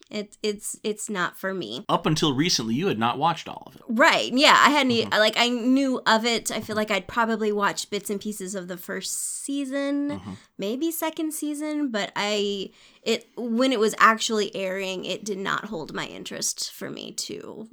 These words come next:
Speaker 1: continue.
Speaker 2: Yeah. I, I watched it very religiously for the fr-, the first couple of seasons. It was Monday nights on U P N. You had to get your homework done so you could watch
Speaker 1: <laughs>
Speaker 2: Star Trek or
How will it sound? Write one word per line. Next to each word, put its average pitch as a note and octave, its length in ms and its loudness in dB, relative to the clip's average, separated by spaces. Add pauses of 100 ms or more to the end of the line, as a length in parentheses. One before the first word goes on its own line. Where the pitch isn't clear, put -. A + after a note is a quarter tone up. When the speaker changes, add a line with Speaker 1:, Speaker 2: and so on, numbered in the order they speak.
(160)
Speaker 1:
continue. - 640 -16 (120)
Speaker 2:
Yeah. F2 140 -16 (720)
I, D3 640 2 (260)
I A#2+ 120 0
watched C3+ 420 -2
it - 80 -10
very A2+ 300 -6
religiously A#2 920 -6
for - 180 -14
the G2+ 100 -10
fr-, - 160 -10 (280)
the - 60 -16
first - 480 -6
couple G2+ 400 -6
of F2+ 80 -12
seasons. - 720 -10 (140)
It A2 160 -10
was F2+ 500 -10 (240)
Monday A2 340 -2
nights G#2 600 -6
on G2 140 -10
U F#2+ 80 -8
P F#2+ 200 -8
N. F2+ 320 -12
You F#2+ 140 -12
had F2+ 120 -12
to G2 60 -10
get G2 80 -8
your - 100 -20
homework F#2 300 -12
done F2 360 -14
so - 160 -18
you - 120 -20
could F2 180 -12
watch A3+ 160 -4
Speaker 1:
<laughs> - 20 -8
Speaker 2:
Star F2+ 180 -10
Trek - 340 -16
or F#2+ 180 -8